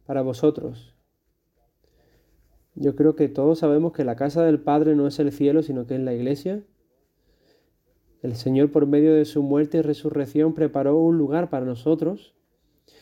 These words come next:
Y muchos de nosotros pueden testificar que cuando vinimos a la vida de la iglesia, en el recobro del Señor, tuvimos el sentir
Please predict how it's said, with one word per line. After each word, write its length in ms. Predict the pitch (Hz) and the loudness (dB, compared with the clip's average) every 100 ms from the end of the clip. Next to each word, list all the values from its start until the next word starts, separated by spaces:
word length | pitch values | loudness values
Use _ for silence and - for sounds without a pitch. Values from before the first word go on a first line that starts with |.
| _ _ - | _ _ 0
Y 100 | 151 | 2
muchos 300 | 160 160 180 | 4 2 -2
de 80 | 190 | -4
nosotros 480 | 190 - 180 147 143 | -4 -4 -2 -4 -4
pueden 320 | 147 143 160 | 0 2 2
testificar 720 | 160 156 160 147 156 151 170 160 | 0 -2 -2 -2 0 0 0 0
que 160 | 139 | -4
cuando 440 | - 131 123 123 120 | -4 -4 -2 -2 -4
vinimos 520 | 120 120 147 165 160 | -4 2 4 4 2
a 80 | 160 | 2
la 160 | 160 | 2
vida 320 | 151 170 165 160 | 2 2 2 2
de 240 | 160 160 | 4 2
la 160 | 160 156 | 2 -2
iglesia, 380 | 151 190 156 | -2 -2 -2
en 60 | 139 | -4
el 80 | 123 | -4
recobro 440 | 117 120 120 151 | -4 -4 0 2
del 140 | 165 165 | 4 2
Señor, 480 | 165 160 180 160 117 _ _ _ _ _ _ | 0 -2 0 -4 -8 _ _ _ _ _ _
tuvimos 380 | - 143 151 147 | -2 2 4 4
el 100 | 143 | 2
sentir 800 | 147 139 135 123 160 151 - | 0 -2 -2 0 2 2 0